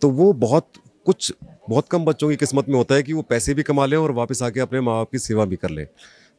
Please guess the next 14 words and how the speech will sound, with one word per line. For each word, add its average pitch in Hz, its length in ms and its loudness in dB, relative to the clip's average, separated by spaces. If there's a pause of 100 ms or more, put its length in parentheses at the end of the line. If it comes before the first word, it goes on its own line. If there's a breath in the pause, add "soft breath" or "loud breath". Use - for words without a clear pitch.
तो 143 60 -2
ये 143 80 2
हमारा 127 320 4
शो 156 220 0
उस 147 140 -2
बारे 135 200 2
में 127 160 0
है। 123 240 0
त-, - 140 -12
तीन 123 500 0
जनरेशन 120 420 2
है 101 80 2
इसके 98 160 -4
अंदर। 98 280 -4